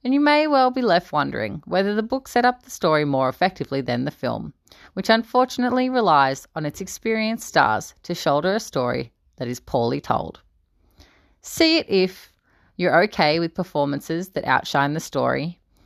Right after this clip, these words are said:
or you like being kept guessing, even with little payoff. Skip it if your enjoyment of a mystery depends on a satisfying ending, or you're under fifteen.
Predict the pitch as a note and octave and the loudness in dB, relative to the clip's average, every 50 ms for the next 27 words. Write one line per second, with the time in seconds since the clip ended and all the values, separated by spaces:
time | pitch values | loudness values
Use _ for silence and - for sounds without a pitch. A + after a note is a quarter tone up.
0 | _ _ _ - G3+ G#3 G3+ G3+ G3+ G#3 G#3 G#3+ _ - C4+ C4 B3 B3+ B3+ B3+ | _ _ _ 0 2 4 4 4 2 0 -2 -6 _ -4 2 2 4 2 2 0
1 | - - G#3 G#3 G#3 G#3 - F3+ F3 - - C#3+ C3+ - - B2+ - - - - | -4 -4 -4 -4 -4 -2 -2 -4 -4 -4 -4 -6 -6 -6 -8 -12 -10 -12 -12 -14
2 | _ _ - - D#3 D3 D3 D#3+ E3 D#3+ D#3+ - C#3 C3 C#3 D3 C#3 - C3 A#2+ | _ _ -6 -4 -4 -2 -2 -2 -4 -4 -2 -2 -2 -2 -2 -2 0 0 0 0
3 | A2 F2+ - - - - - _ _ _ _ _ _ _ _ _ _ _ _ _ | 0 -4 -8 -10 -14 -20 -20 _ _ _ _ _ _ _ _ _ _ _ _ _
4 | _ _ _ _ _ - - - - - C#4+ - - D4 - - - F#3 F3 F3+ | _ _ _ _ _ -18 -18 -10 -6 -6 0 2 4 4 4 2 0 -2 -2 -2
5 | F3+ - - - _ _ _ _ _ _ - D#3+ D#3 D#3 D3+ - D#3+ D#3 D#3+ F3+ | -2 -6 -12 -20 _ _ _ _ _ _ -8 -6 -4 -4 0 2 2 2 2 2
6 | F#3+ A3 G#3+ A#3+ A3+ G3 D#3 D3+ - - - D#3 D#3 E3 D#3 - - D3 C3+ C3+ | 0 0 0 -2 -2 -2 -2 -4 -4 -6 -6 -6 -4 -6 -6 -2 -2 -2 0 -2
7 | C#3+ - - - D3 D#3+ D#3 - - C#3 C3 C3 - - - E3+ E3+ F#3 G#3 G#3+ | -4 -6 -6 -4 -4 -4 -2 0 2 2 2 2 -2 -2 0 0 0 0 -2 -2
8 | - - C#3 C3 B2+ C3+ C3+ C3+ D3 D3 _ _ _ _ _ _ _ _ _ - | -2 -4 -4 -4 -4 -4 -6 -6 -8 -10 _ _ _ _ _ _ _ _ _ 0
9 | - G3 F#3+ F#3+ F#3+ F#3+ G3 G3+ A3+ A3+ - - E3+ E3 D3+ D#3+ - - D3+ D3 | 4 4 6 6 4 2 0 -4 -4 -2 0 0 0 0 -2 -4 -4 -6 -6 -6
10 | _ - C#3 B2 F2+ F#2 - D3 | _ -8 -10 -8 -8 -10 -14 -16